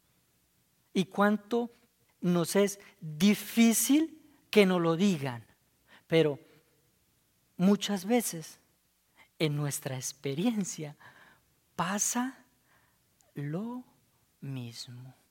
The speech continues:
Buscamos a Dios para que Dios nos, ¿qué? Nos, nos dé algo, ¿cierto?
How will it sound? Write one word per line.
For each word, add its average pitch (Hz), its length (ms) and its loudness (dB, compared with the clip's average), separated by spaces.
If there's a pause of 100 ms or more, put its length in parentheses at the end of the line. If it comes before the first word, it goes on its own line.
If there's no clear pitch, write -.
(920)
Buscamos 190 720 -4
a 233 140 -4
Dios 220 580 -8 (440)
para 185 420 -6 (560)
que 226 360 -6 (440)
Dios 170 480 -4
nos, 175 260 -6
¿qué? 139 240 -8 (2500)
Nos, 185 540 -2 (1800)
nos 156 480 0
dé 190 180 4
algo, 170 400 2
¿cierto? 196 540 -6